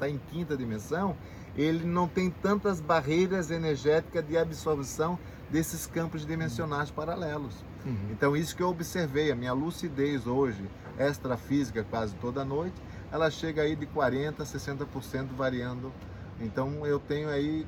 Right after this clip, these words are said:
Speaker 1: quase sessenta, setenta por cento de lucidez do que eu faço durante o dia, do que eu faço durante a noite,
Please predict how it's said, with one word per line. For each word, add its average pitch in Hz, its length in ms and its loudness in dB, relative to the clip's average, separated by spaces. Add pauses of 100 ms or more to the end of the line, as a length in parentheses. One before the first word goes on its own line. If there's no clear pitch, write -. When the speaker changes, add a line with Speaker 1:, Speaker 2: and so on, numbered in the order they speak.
Speaker 1:
quase 143 720 2 (420)
sessenta, 147 580 2
setenta 135 400 -2
por 123 120 -4
cento 131 280 0
de 135 120 2
lucidez 143 680 0
do 98 180 -4
que - 140 -6
eu 110 60 2
faço 113 340 -2
durante 107 420 -2
o - 40 -2
dia, 165 380 -2
do 170 140 -4
que - 80 -6
eu 127 80 0
faço 127 320 0
durante 123 320 -4
a 147 80 -2
noite, 170 480 -2